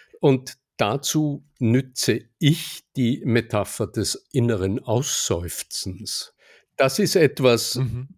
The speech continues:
Speaker 1: das braucht ein bisschen Vorarbeit und ist spaßig, weil
Speaker 2: Mhm.
Speaker 1: es öffnet dir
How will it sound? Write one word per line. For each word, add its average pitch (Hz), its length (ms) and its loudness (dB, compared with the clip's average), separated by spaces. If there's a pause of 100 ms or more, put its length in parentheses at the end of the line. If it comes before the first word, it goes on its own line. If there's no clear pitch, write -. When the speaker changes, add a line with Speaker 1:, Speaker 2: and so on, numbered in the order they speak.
(120)
Speaker 1:
das - 260 0
braucht 120 400 2
ein 117 240 0
bisschen 196 440 4
Vorarbeit 120 1160 0 (380)
und 147 240 4
ist - 460 2
spaßig, 127 760 -2
weil 113 280 4
Speaker 2:
Mhm. 202 80 -8
Speaker 1:
es - 440 0
öffnet 127 840 2
dir 113 460 6